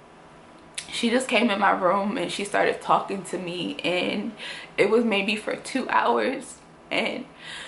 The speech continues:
um, the effects, like, slowly started to wear off. So she's probably in my room for more than two hours, 'cause I don't know. I don't know what it was. It was just, like, a fight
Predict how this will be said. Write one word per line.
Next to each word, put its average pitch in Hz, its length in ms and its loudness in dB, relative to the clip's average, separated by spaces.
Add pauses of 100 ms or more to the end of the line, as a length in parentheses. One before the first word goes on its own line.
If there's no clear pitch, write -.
(300)
um, 208 420 4
the 233 140 4
effects, - 480 0
like, - 180 0
slowly 180 400 4
started - 400 0
to 226 100 -2
wear 190 380 2
off. 196 560 6
So 185 560 4 (300)
she's 285 260 0
probably 269 220 4
in 277 80 2
my 247 120 6
room 233 180 0
for 214 120 -8
more 208 180 4
than 202 140 0
two 202 160 -2
hours, 170 400 4
'cause - 440 -4 (640)
I 180 100 4
don't 190 180 2
know. 160 240 -2 (160)
I 214 100 6
don't 220 180 0
know 190 140 -2
what 185 160 6
it 175 160 6
was. 170 400 6
It 180 100 2
was 175 140 4
just, 185 220 -2
like, 190 260 2
a 165 80 2
fight - 440 0